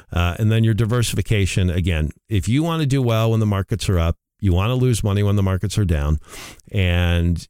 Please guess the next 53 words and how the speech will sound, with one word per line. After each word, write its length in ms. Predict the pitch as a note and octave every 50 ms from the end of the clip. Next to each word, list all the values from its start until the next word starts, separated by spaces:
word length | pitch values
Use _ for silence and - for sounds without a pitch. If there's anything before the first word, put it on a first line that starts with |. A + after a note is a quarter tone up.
| _ _ _
you 140 | G2+ F2+
know, 120 | E2+ E2+ F2
you 160 | F2+ F2+ F2+
wanna 240 | F#2 F#2 F#2 F#2+ E2+
just, 320 | - - F#2 E2 - -
you 80 | - F#2+
know, 80 | E2+
flip 240 | - - - - -
a 40 | F2+
coin 340 | - - G#2 F#2+ F#2 F#2+ F#2
if 100 | E2 -
the 80 | -
markets 400 | F2+ F2 E2+ E2+ - G#2 F2+ -
are 60 | G#2 F2+
sideways, 580 | - - F#2+ D#2+ E2 D#2+ D#2+ E2 E2 D#2 -
then, 260 | - F2 E2 E2 E2 - - _
you 80 | A2+ G#2+
know, 80 | A2
keep 240 | A2 - - C#3+ C#3
doing 220 | - C3+ C3 B2+ A#2+
what 180 | A#2 G#2+ -
you're 60 | A#2
doing. 240 | F#2+ F#2 D#2+ D2 - - - - - - - - _
Uh, 420 | - F2 F2 F2 F2 F2 E2+ E2 E2 - _ _
and 180 | - G#2 F#2+ F2
who 180 | F#2 B2 C3
am 100 | B2 A#2
I 120 | A2 G#2 G2+
to 60 | F#2+
tell 220 | - - A#2 G2+
you 100 | G2+ G2 F#2
that 180 | F2+ F2+ -
that's 340 | - F#2+ F#2 F2+ - - -
not, 380 | G#2+ G2 F2 F2 E2+ E2+ D#2 - _ - - - -
uh, 500 | F#2 F2 E2+ E2 E2+ E2 E2 E2 D#2+ D#2+ - _ _ _
you 100 | G#2 G2
know, 140 | F2+ F2 E2+
something 340 | - - G#2 F2+ - G2+ F#2
that 120 | F2+ D#2+
you 60 | E2+ F2
should 200 | - - F2+ D#2+
do? 160 | F#2 F2 D#2
It's 160 | D2+ - -
your 120 | G#2+ G#2
money. 340 | G2+ G2 F#2 E2+ D#2 D#2+ D#2+ D#2+
You 140 | E2+ F2
can 100 | - -
do 100 | F#2+ G2
whatever 240 | F#2+ F#2 F2+ E2+ F2+
you 120 | F2+ F2 F2+
want 260 | F2+ F2+ F2 F2 -
with 180 | E2+ E2+ -
it. 160 | - - -